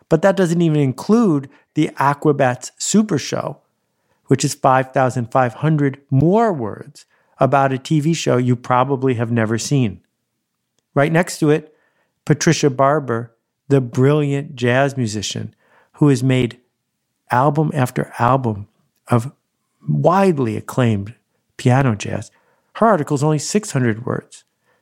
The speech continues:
Tom Peters, who wrote the most influential business book of all time, he only gets nine hundred words. He's a couple clicks away from Ernest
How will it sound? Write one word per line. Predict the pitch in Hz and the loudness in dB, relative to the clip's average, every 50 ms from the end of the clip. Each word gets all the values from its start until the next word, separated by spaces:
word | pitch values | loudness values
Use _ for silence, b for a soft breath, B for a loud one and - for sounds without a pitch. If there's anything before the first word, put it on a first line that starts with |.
| _ _ - | _ _ -4
Tom | - 135 127 120 | 0 0 0 0
Peters, | 113 - 180 202 196 156 131 131 143 139 - - _ _ _ _ _ _ _ _ _ _ | 0 0 2 2 4 4 2 0 -2 -6 -10 -18 _ _ _ _ _ _ _ _ _ _
who | _ 165 160 | _ 2 4
wrote | 147 156 143 143 - | 4 4 2 2 0
the | 135 123 | 0 0
most | 127 131 143 143 143 - | 2 2 2 0 0 -2
influential | 151 135 - - 139 135 135 120 - 135 113 | -4 -4 -2 -2 0 0 0 0 0 -2 -2
business | 104 120 123 113 131 123 110 | 0 0 0 0 0 -2 -2
book | - - 127 - - | -2 -2 -2 0 2
of | 120 113 | 2 2
all | 117 120 120 | 2 2 0
time, | - - 151 156 170 185 180 - _ _ _ _ _ _ _ _ _ _ _ | 0 0 0 2 2 0 -2 -6 _ _ _ _ _ _ _ _ _ _ _
he | _ - 185 | _ 0 0
only | 185 170 143 127 120 | 2 2 2 0 0
gets | 120 120 117 - - | -2 -2 -4 -4 -2
nine | 117 113 117 123 127 131 110 | 0 0 2 2 2 0 -2
hundred | 101 110 104 98 95 - - | -4 -4 -6 -6 -6 -6 -6
words. | - - - - - - - _ _ _ _ _ _ _ _ _ | -6 -6 -8 -8 -14 -20 -20 _ _ _ _ _ _ _ _ _
He's | - 180 170 147 | 2 2 2 2
a | 135 | 2
couple | - - 170 175 - 175 143 | 0 0 -2 0 0 -2 -2
clicks | - 156 139 - - | 0 0 -2 0 0
away | 135 120 117 113 | 0 0 0 0
from | - - 127 - - | 0 -2 -4 -2 0
Ernest | 147 143 139 135 131 - - | 0 2 2 2 0 -4 -6